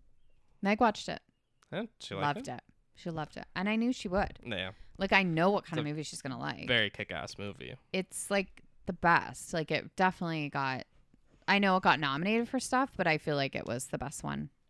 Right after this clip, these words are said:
Speaker 1: of that year. Was that just last year? Two years ago.
Speaker 2: Yeah.
Speaker 1: Two years ago.
Speaker 2: Um,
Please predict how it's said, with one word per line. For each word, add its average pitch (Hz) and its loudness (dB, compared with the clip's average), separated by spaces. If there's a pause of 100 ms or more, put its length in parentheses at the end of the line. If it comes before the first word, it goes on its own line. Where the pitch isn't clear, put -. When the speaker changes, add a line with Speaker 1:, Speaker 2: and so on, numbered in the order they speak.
(180)
Speaker 1:
of 143 -2
that 120 -8 (120)
year. 135 -10 (1300)
Was - -10
that 262 -2
just - -8
last - -10
year? 392 -8 (100)
Two - 0
years 135 -2
ago. - -14 (500)
Speaker 2:
Yeah. 107 -4 (180)
Speaker 1:
Two - -8
years 160 -8
ago. 170 -12 (1040)
Speaker 2:
Um, 113 0